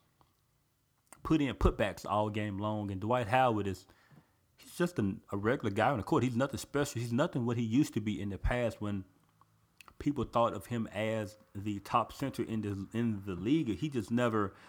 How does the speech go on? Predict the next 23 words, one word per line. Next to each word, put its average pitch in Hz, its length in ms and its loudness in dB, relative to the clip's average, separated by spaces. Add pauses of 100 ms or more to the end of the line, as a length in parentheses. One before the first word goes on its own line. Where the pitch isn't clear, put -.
progressed. 123 540 -2
He 120 100 -4
never, 104 500 0 (240)
um, - 140 -6
elevated 110 340 0
his 104 120 -6
game 104 240 0
of - 80 -8
play 123 180 4
in 101 320 -4
this 123 200 0
style 110 460 0
of 101 140 -4
the 98 180 -4
N 101 120 -4
B 98 160 -2
A. 113 80 -2
He's 104 180 -6
somewhat 147 300 -4
of 104 100 -6
a - 40 -4
relic 117 340 -2
and, 85 160 -8